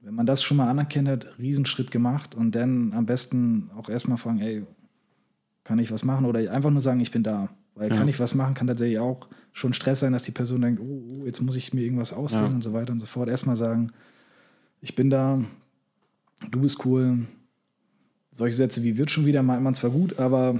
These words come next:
Speaker 2: Ja.
Speaker 1: das ist, glaube ich, wie, weiß ich, wenn Partnerin oder Partner sich trennen, wenn der, der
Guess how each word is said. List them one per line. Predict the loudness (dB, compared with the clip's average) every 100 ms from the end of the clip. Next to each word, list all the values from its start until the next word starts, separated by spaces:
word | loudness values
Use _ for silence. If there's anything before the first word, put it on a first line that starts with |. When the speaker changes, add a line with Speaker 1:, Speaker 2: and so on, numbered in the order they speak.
| -4 -4
Speaker 2:
Ja. | 2 4 2 -2 -16 -16 -6
Speaker 1:
das | -4 -2
ist, | -4
glaube | 0 2 4
ich, | 2 2
wie, | 2 2
weiß | 0
ich, | -2 -4 -8 -18 _ _ _ _ -2
wenn | 2 2 2
Partnerin | 0 -2 2 0 2 2
oder | 2 0
Partner | 0 0 0
sich | 0 -4
trennen, | -2 2 2 0 -2
wenn | 0
der, | 2 2 0
der | 2